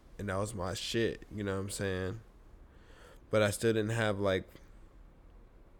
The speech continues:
I don't know, I felt like I was, like, missing something, like,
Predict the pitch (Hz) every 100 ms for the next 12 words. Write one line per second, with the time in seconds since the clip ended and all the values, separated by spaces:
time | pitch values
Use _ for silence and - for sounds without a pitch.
0 | - - - - - - - - - -
1 | - - - - - - - - - -
2 | - - - - - - - - - -
3 | - 117 110 104 123 117 123 110 107 98
4 | 101 101 110 113 - 92 - 87 - 85
5 | 92 101